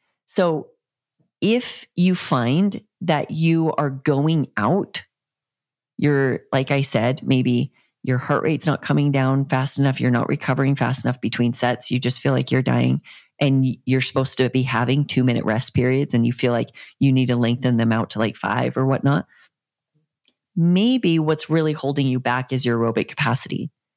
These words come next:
So your respiratory system help, the whole, your, your cardiovascular system has many role, roles, and it circulates oxygen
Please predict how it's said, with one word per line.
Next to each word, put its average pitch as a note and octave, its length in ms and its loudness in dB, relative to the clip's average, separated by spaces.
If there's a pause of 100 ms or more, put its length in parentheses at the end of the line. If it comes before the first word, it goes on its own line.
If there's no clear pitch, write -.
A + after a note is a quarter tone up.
(460)
So D3 500 0 (580)
your C#3 640 0
respiratory D#3 720 -2
system A2+ 600 -2 (920)
help, - 480 -2
the D3 120 0
whole, F3+ 360 0 (220)
your, D#3 160 2
your C#3 300 0
cardiovascular D3 1000 -2
system - 480 -6 (300)
has C#3 240 0
many D3 480 2
role, E2+ 440 -4 (120)
roles, D3+ 640 -2 (460)
and D3 440 0 (460)
it - 360 -2 (120)
circulates G3+ 840 -2 (140)
oxygen B2+ 800 -2